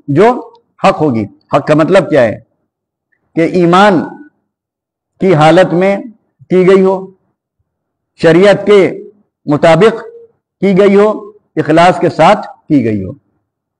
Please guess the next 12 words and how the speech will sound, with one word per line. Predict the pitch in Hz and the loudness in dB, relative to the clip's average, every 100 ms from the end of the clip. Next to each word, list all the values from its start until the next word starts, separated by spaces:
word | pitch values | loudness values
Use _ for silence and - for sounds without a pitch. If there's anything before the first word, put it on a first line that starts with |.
| - | -8
मतलब | 107 147 - - - - _ - | -2 0 -2 -6 -16 -20 _ -8
बहुत | 107 139 165 | 0 0 2
से | |
अच्छे | 180 - 170 | -2 0 0
काम | 180 | 2
हमारे | 180 180 175 | 4 2 4
गैर | 165 170 | 2 2
मुस्लिम | 170 160 196 | 0 -2 0
भाई | 175 190 | 2 2
भी | 190 | 0
करते | 190 277 285 | -2 -2 -8
हैं, | 107 95 | -8 -14